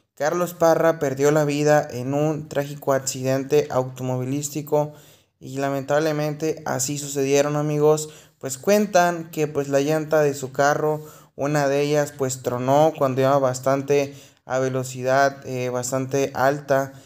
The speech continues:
en su carro y, pues, lamentablemente terminó y acabó con su vida. Eh, pues hay muchísimas personas afectadas. Eh, el grupo Los Parra, Lilian Griego y todos se hicieron bastantes virales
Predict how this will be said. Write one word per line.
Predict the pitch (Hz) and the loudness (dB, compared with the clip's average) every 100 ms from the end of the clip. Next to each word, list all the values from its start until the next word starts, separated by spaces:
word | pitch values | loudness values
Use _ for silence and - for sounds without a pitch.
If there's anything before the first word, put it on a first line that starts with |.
| _ _ | _ _
en | - 123 | -12 -12
su | - | -6
carro | - 147 170 180 | 2 2 2 -2
y, | |
pues, | 165 143 131 | -2 -2 -2
lamentablemente | 127 123 131 139 143 139 143 143 | -4 0 2 2 2 -2 0 -2
terminó | 139 135 127 123 135 139 - - _ | -2 -4 -2 0 0 0 -4 -20 _
y | 123 | -6
acabó | 127 123 131 | 2 4 4
con | 139 135 | 0 -4
su | 131 | -4
vida. | 135 156 165 175 - - - _ _ _ _ - | -2 2 2 0 -10 -20 -20 _ _ _ _ -12
Eh, | 135 135 135 131 | -8 -4 -4 -2
pues | 135 131 131 - | -2 -2 -2 -6
hay | - 139 | -2 0
muchísimas | 160 160 165 175 160 | 0 -2 -2 0 0
personas | 160 131 135 156 151 | 0 0 0 0 0
afectadas. | 143 131 123 127 139 147 147 147 - - _ _ _ | -2 -4 -4 2 4 6 6 2 -4 -12 _ _ _
Eh, | - 131 | -4 -2
el | 131 131 | 0 -2
grupo | 135 156 165 | -4 -4 -2
Los | 165 147 | -4 -2
Parra, | - 147 151 151 151 | 2 4 4 4 2
Lilian | 147 143 139 | 0 -4 -4
Griego | 135 135 143 | -2 0 0
y | |
todos | 139 143 147 156 156 - - _ | 0 4 6 8 4 -2 -18 _
se | - | -14
hicieron | 131 147 151 165 | -6 0 0 2
bastantes | 156 135 131 147 147 143 | 2 0 0 -2 -4 -8
virales | 131 127 135 143 147 147 | 0 4 4 4 0 -4